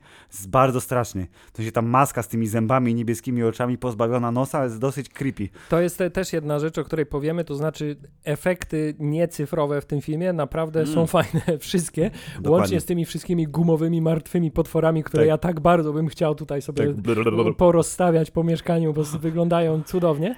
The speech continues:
Speaker 1: Dokładnie.
Speaker 2: Natomiast w wersji cyfrowej nie do końca.
Speaker 1: Dokładnie. I ci panowie, czyli pan Ira i pan Harry, y, koledzy z uniwersytetu, z miejskiego koledżu w zasadzie, em, e, y,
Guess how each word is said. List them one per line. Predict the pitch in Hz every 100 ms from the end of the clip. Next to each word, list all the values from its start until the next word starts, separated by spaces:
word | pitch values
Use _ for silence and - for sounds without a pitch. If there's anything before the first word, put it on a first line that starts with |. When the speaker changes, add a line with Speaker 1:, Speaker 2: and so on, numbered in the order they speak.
| - 107
Speaker 1:
Dokładnie. | 110 104 95 92
Speaker 2:
Natomiast | 156 160 165 170 170 - 170
w | 151
wersji | 143 170 165 170
cyfrowej | - 170 175 180 180
nie | 147 156
do | 156
końca. | 143 123 110 -
Speaker 1:
Dokładnie. | 135 - 101 95 - 107
I | 117 117 -
ci | - 170
panowie, | 147 123 117 95 95 87 101
czyli | - 104
pan | 113 127 160
Ira | 156
i |
pan | 123 120
Harry, | 113 107 135 - _ -
y, | 101
koledzy | - 175 185 147
z | 135
uniwersytetu, | 131 127 123 104 123 135 131 123 110 - -
z | 104 120 110 113
miejskiego | 135 131 185 143
koledżu | - 135 127 104 101
w |
zasadzie, | 107 110 98 127 139 - - -
em, | - 107 107 107 107 107
e, |
y, | 107 107 107 104 120 104 110